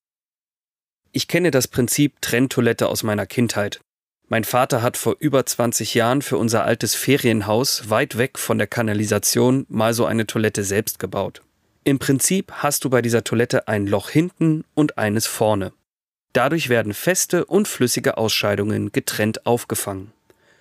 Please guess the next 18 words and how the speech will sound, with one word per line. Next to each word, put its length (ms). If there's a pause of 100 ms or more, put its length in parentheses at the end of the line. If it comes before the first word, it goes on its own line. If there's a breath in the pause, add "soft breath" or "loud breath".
(140)
Kot 400
landet 360
in 120
einem 260
Fäkalieneimer 1000 (140)
und 220
Urin 640
in 160
einem 320
Kanister. 560 (280)
Der 120
Vorteil 440
ist, 360
dass 220
wesentlich 580
weniger 380
Geruch 340
entsteht, 480